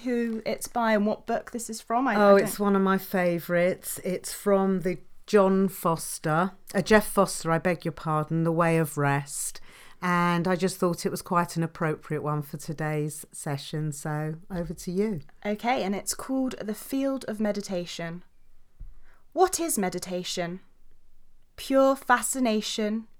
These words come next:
Speaker 1: with this moment, exactly as it is.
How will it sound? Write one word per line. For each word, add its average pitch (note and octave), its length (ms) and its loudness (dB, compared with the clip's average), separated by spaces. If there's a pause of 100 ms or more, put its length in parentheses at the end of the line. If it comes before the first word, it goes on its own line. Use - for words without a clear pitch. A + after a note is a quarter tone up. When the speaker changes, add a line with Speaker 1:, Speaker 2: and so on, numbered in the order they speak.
(100)
Speaker 1:
with A3 280 2
this G#3 240 -2
moment, E3+ 600 -6 (800)
exactly G3 880 -2 (500)
as F#3 180 2
it G3 180 -4
is. E3 420 -10